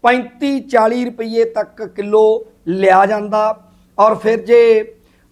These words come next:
ਉਹ, ਉਹਨਾਂ ਦੇ ਛੱਤੀ ਚੈਕਿੰਗਾਂ ਕੀਤੀਆਂ ਜਾਂਦੀਆਂ ਨੇ ਵੀ ਕੋਈ ਪਾਣੀ ਤਾਂ ਨਹੀਂ ਵਿੱਚ ਪਾਇਆ, ਜਾਂ ਤਾਂ ਨਹੀਂ ਕੀਤਾ। ਚਲੋ, ਚੈੱਕ ਕਰਨਾ ਵਧੀਆ ਗੱਲ ਹੈ, ਦੁੱਧ ਵਰਗੀਆਂ ਚੀਜ਼ਾਂ ਦੇ ਵਿੱਚ ਮਿਲਾਵਟ ਕਰਨੀ ਗੁਨਾਹ ਹੈ, ਨਹੀਂ ਕਰਨੀ ਚਾਹੀਦੀ। ਪਰ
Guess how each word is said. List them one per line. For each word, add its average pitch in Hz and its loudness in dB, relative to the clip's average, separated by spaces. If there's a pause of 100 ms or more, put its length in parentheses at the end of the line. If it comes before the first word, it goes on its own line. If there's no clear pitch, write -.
ਉਹ, 214 -2
ਉਹਨਾਂ 240 0
ਦੇ 240 4
ਛੱਤੀ 240 -4
ਚੈਕਿੰਗਾਂ 247 -4
ਕੀਤੀਆਂ 226 -14
ਜਾਂਦੀਆਂ 220 -8
ਨੇ 220 -10
ਵੀ 220 -14
ਕੋਈ 226 -18
ਪਾਣੀ 220 -2
ਤਾਂ 226 -4
ਨਹੀਂ 226 -6
ਵਿੱਚ 214 -4
ਪਾਇਆ, 208 2
ਜਾਂ 214 0
ਤਾਂ 214 2
ਨਹੀਂ 220 -14
ਕੀਤਾ। 196 -4 (440)
ਚਲੋ, 226 4
ਚੈੱਕ 233 0
ਕਰਨਾ 226 0
ਵਧੀਆ 247 0
ਗੱਲ 208 -4
ਹੈ, 226 -2 (380)
ਦੁੱਧ 208 0
ਵਰਗੀਆਂ 226 0
ਚੀਜ਼ਾਂ 220 -2
ਦੇ 233 2
ਵਿੱਚ 220 -4
ਮਿਲਾਵਟ 196 0
ਕਰਨੀ 214 -10
ਗੁਨਾਹ 208 0
ਹੈ, 226 -4
ਨਹੀਂ 226 -10
ਕਰਨੀ 208 -8
ਚਾਹੀਦੀ। 185 -14 (500)
ਪਰ 214 2